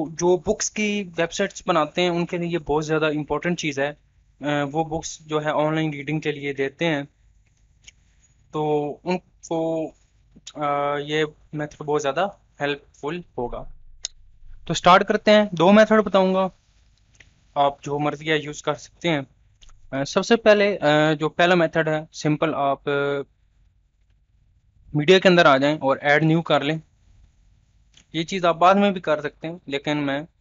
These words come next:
पहले कर रहा हूँ। यहाँ पे हम अपनी पीडीएफ़ upload कर देंगे जो आप शो करवाना चाहते हैं। तो कोई छोटी सी मैं पीडीएफ़ demo के लिए ले लेता हूँ।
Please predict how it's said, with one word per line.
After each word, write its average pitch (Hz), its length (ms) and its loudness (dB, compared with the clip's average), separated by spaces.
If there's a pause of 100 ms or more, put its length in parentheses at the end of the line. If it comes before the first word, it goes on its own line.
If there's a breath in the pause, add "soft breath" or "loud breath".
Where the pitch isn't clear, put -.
(200)
पहले 139 160 -2
कर 143 180 -2
रहा 151 80 0
हूँ। 143 120 -6 (500 soft breath)
यहाँ 165 180 4
पे 190 120 2
हम 190 120 2
अपनी 175 220 -2
पीडीएफ़ 185 580 0
upload 160 300 -2
कर 135 200 -2
देंगे 143 340 -6
जो 151 340 -2
आप 139 520 -6 (160)
शो 147 220 -2
करवाना 120 360 -8
चाहते 120 300 -20
हैं। 135 100 -18 (1600)
तो 147 440 0 (380)
कोई - 160 0
छोटी 180 300 -4
सी 180 140 -4
मैं 170 120 2
पीडीएफ़ 165 460 -6
demo 156 240 0
के 170 60 -8
लिए 160 140 -2
ले 147 140 0
लेता 156 240 -6
हूँ। 135 140 -6